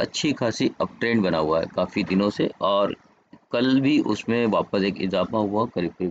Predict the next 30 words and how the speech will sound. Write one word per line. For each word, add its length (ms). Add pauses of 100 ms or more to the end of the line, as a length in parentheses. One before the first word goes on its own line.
दो 100
सौ 160
पॉइंट 300
का 180 (840)
और 120
दो 180
सौ 120
पॉइंट 360 (120)
नया 420
हाई 340
बना 260
के 160
बंद 240
हुआ। 180 (1200)
लेकिन, 420
अ, 480 (200)
यही 460 (120)
अगर 340 (1500)
चीज़ 200
को 100
हम 80
लोग 120
Nasdaq 340
में 160
देखें 200
तो 100
वहाँ, 540 (340)
अ, 220
actually 300
एक 260